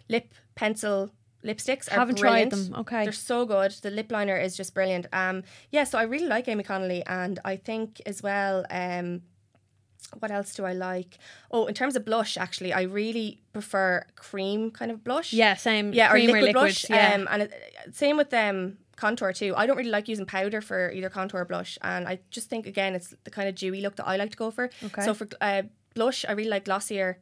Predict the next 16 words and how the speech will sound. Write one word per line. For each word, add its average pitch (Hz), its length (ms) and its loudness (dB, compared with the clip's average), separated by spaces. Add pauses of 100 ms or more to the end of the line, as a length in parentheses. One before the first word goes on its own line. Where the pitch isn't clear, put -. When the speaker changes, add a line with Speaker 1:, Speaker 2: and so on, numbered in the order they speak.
(120)
Speaker 1:
uh, 180 240 -4
Cloud 202 220 -2
Paint. 277 320 -2 (320)
Speaker 2:
Love. - 400 -16
Speaker 1:
I 214 80 -2
think 240 220 -2
that 220 180 2
is 208 240 -2
just 202 360 -2
Speaker 2:
Love, 190 580 2
Speaker 1:
the 214 60 -4
most 208 160 2
Speaker 2:
love, 180 240 0
Speaker 1:
gorgeous 208 280 2
Speaker 2:
love. 175 120 0
Speaker 1:
product, 196 440 2